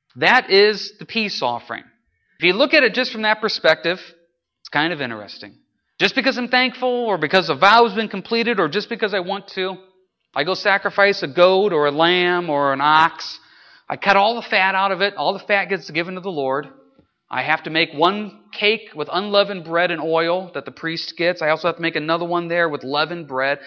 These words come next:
So I gotta bring two things of bread. And I got a couple days to eat this. If I don't eat this, everything has to be burned.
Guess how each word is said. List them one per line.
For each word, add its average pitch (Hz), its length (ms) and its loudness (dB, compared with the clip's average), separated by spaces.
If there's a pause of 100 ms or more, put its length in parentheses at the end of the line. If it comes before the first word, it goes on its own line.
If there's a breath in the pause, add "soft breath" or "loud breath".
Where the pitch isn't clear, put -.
(140)
So - 100 -4
I 143 60 2
gotta 143 100 0
bring 143 160 -4
two 208 220 -6
things 196 280 -6
of 160 120 -12
bread. 117 360 -4 (640 loud breath)
And 165 140 2
I 180 80 6
got 185 120 4
a 170 40 -4
couple 233 280 2
days 214 260 4
to - 100 -10
eat 220 240 -4
this. 208 220 2
If 165 100 -6
I 160 100 4
don't 196 300 2
eat 220 240 -6
this, 208 220 0
everything 185 400 -4
has 165 300 -2
to 151 80 -14
be 131 120 -10
burned. 170 560 -2